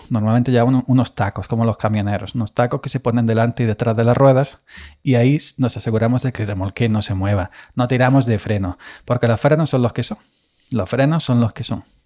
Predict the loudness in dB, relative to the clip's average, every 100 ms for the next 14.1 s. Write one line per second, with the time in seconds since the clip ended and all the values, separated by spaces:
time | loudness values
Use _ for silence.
0 | _ _ _ -16 -12 -10 -8 -8 -8 -8
1 | -8 -8 -10 -8 -4 0 -2 -2 -4 -4
2 | -4 -4 -4 -2 -2 -2 -4 -4 0 0
3 | 0 -2 -2 -2 0 0 0 0 0 -2
4 | -2 -2 0 -2 -2 -6 -6 -6 -4 -4
5 | -4 -2 0 0 -2 -2 -4 -2 -4 -6
6 | -20 -20 -20 -20 _ _ -16 -14 -10 -10
7 | -10 -10 -10 -8 -8 -8 -14 _ _ _
8 | -20 _ _ -16 -12 -8 -8 -6 -6 -2
9 | -2 -4 -16 -8 -4 -2 0 0 0 2
10 | 0 0 -12 -8 -4 2 4 4 2 0
11 | -6 -4 -4 2 2 2 0 0 0 0
12 | 0 2 2 0 -4 -20 -6 0 2 2
13 | 0 -2 0 0 2 4 4 4 -2 -10